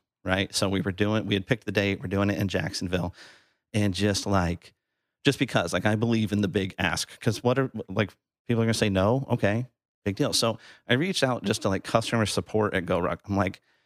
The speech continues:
"Hey, we're, I've got a little podcast. Here's the link. We're gonna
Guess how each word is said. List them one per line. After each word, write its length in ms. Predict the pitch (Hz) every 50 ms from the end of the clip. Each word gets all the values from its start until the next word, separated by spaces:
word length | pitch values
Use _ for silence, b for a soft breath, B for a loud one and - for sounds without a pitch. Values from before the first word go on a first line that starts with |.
| _ _ _ _ _
"Hey, 240 | - 135 147 139 117
we're, 640 | 104 104 107 110 113 117 120 120 120 117 117 -
I've 240 | - 104 98 90 -
got 140 | - 101 95
a 40 | 95
little 160 | 92 90 90
podcast. 600 | - 139 147 151 139 - - 131 127 123 117 -
Here's 200 | - 107 101 98
the 100 | - 113
link. 380 | 120 143 156 151 151 143 135 -
We're 260 | - 110 107 107 110 107
gonna 640 | 107 107 104 107 104 104 101 101 101 98 95 -